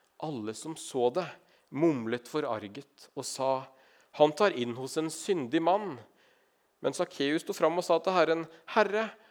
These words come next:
halvdelen av alt jeg eier vil jeg gi til de fattige,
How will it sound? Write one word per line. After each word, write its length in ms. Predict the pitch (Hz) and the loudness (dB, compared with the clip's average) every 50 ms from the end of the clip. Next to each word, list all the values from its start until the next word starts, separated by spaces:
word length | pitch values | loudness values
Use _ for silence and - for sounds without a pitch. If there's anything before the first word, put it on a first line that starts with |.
| _ - - | _ -10 -2
halvdelen 840 | - 226 202 180 147 135 131 123 143 156 165 170 180 196 208 214 196 | 4 4 6 6 4 2 0 4 6 8 8 8 8 6 4 2 4
av 300 | - 165 165 180 180 175 - - | 6 6 8 8 6 4 2 4
alt 340 | 165 180 190 190 190 - 180 | 6 6 6 4 2 0 0
jeg 80 | 165 | 2
eier 380 | 143 143 135 139 147 175 190 185 | 4 2 2 4 4 2 2 2
vil 140 | 165 170 190 | 2 2 2
jeg 100 | 185 170 | 2 2
gi 200 | 135 127 123 123 123 - | 0 -4 -6 -6 -4 -2
til 100 | 170 170 | -2 -2
de 80 | 180 202 | -2 -2
fattige, 500 | - 220 196 - - - 190 190 208 | -4 -4 -6 -6 -10 -8 -2 -2 -2